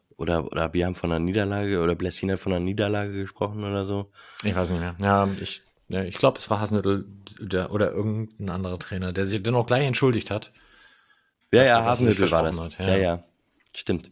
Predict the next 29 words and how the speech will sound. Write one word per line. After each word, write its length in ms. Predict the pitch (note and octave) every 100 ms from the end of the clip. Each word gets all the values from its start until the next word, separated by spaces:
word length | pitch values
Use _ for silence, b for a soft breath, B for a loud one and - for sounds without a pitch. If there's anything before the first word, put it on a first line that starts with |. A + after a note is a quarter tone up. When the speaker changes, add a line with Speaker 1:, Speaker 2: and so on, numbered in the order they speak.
| -
Speaker 1:
ich 140 | - -
erinnere 300 | D#2+ E2 D2+
mich. 180 | D2 - B B B B B -
Genau, 300 | D#3 C3 A2
war 100 | A#2
ähnlich. 360 | C#3 A#2+ G2
Fühlt 200 | - D#3+
sich 140 | D3+ D3
auch 100 | C3
so 140 | D3+
an. 220 | B2 A#2 - -
Also 220 | A2 A#2+
muss 140 | B2+
ich 40 | C3
auch 60 |
ehrlich 180 | G#2 A#2+
sagen, 200 | A#2+ A#2
und 120 | G2+ G2+
ja, 140 | G#2+
klar, 380 | - A2+ A2 G#2+
du 160 | G#2+ G2+
sagst 320 | G2+ G2+ -
natürlich 300 | F#2+ G2+ F#2
völlig 320 | - G2+ F#2+
zu 80 | F#2+
Recht, 260 | G2+ A2
zwei 200 | - F2+
verlorene 420 | - F#2 G#2 A#2 F2+
Punkte. 440 | F#2 F2 G2+